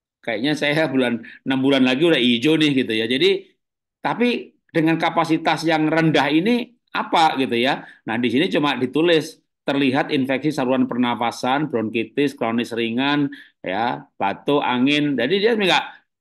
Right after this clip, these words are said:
ya ini hanya daftar aja. Nggak, nggak tahu itu asma atau bukan. Misalnya juga yang kapasitas jalan nafas tahan ram. Ya, di sini saya hijau gitu kan. Di bawah ada, ada, ada tulisan nih. Kalau misalnya rendah, ada apa,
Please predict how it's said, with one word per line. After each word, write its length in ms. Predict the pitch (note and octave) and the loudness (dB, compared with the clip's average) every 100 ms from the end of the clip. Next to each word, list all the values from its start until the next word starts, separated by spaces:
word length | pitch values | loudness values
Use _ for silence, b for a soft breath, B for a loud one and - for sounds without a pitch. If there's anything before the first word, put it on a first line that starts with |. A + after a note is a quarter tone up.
| C3+ | -2
ya 80 | C3+ | 0
ini 120 | G#3+ A3+ | 0 0
hanya 80 | F3 | 2
daftar 640 | C3+ C3 - D3+ D3+ A#3 | 2 0 2 2 2 2
aja. 320 | G#3 D#3+ E3 - _ _ _ | 2 0 -2 -10 _ _ _
Nggak, 160 | B2+ B2 _ B2+ | -8 -8 _ -4
nggak 200 | B2+ B2+ | -4 0
tahu 200 | B2+ F3+ | 2 2
itu 220 | F#3 - G3+ G#3 - - | 2 2 0 -2 -8 -4
asma 320 | B2 C3+ F3+ | -2 0 0
atau 120 | E3 D#3 | 0 -2
bukan. 400 | F3 D#3+ C#3 C#3 | 0 0 2 0
Misalnya 320 | B2+ D#3 F3+ | -2 0 0
juga 160 | D3 C#3+ | 0 0
yang 240 | C#3 C3+ | 0 0
kapasitas 640 | C3+ C#3 C3 C3 F#3 F3+ | -2 -2 -4 -2 -2 -2
jalan 320 | C3 A#2 B2+ B2+ | -2 0 2 2
nafas 320 | B2 D#3 C#3+ | 2 -2 0
tahan 400 | C#3+ C3 C3+ B2+ | 0 2 0 2
ram. 400 | C#3+ B2 F2+ - _ _ _ _ - | 2 0 -4 -12 _ _ _ _ -12
Ya, 160 | F#2+ | -8
di 160 | A#2 A2 | -6 -2
sini 160 | C3+ | 0
saya 160 | C3+ A#2+ | 0 -2
hijau 320 | A2+ C#3 C3 | 0 0 0
gitu 160 | - A2 | -2 -4
kan. 320 | A#2 D#3+ - _ | -4 -4 -8 _
Di 160 | - G#2+ | -10 -2
bawah 180 | D3+ E3+ | 0 2
ada, 80 | D3+ | 2
ada, 100 | C3 C3+ | 0 0
ada 180 | C3 C3+ | 0 0
tulisan 320 | C#3+ E3+ F#3+ E3 | 0 0 0 0
nih. 100 | D3+ D3 _ _ _ | 0 -2 _ _ _
Kalau 240 | A2 B2 B2+ | -4 0 0
misalnya 800 | B2+ A#2 A#2 A#2 A#2 A#2 A#2 G2+ | 0 -2 -2 -2 -2 -2 -2 -2
rendah, 720 | A2+ C#3 D#3 D#3 D#3 D3 C#3+ - | -2 2 4 4 2 -2 -4 -6
ada 240 | G#2 G2+ | -4 -4
apa, 220 | - D3+ | 0 0